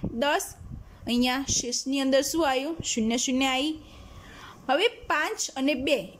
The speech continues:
એ બ-, બે બંને પણ શું થયા? એ દસના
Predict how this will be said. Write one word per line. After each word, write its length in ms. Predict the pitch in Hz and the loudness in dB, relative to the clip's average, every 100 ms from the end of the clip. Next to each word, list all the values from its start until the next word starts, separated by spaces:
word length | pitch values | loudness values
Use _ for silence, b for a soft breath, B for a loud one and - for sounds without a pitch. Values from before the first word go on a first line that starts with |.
| - | -2
એ 80 | 240 | 2
બ-, 320 | 254 226 - | 2 0 2
બે 140 | 247 | 2
બંને 500 | 220 202 220 254 262 | 2 -2 0 2 2
પણ 200 | 269 285 | 2 0
શું 160 | 302 330 | 2 2
થયા? 400 | 330 285 285 392 - 226 | 4 2 0 -4 -2 0
એ 80 | |
દસના 580 | 226 226 - 240 233 254 | 2 0 0 0 0 0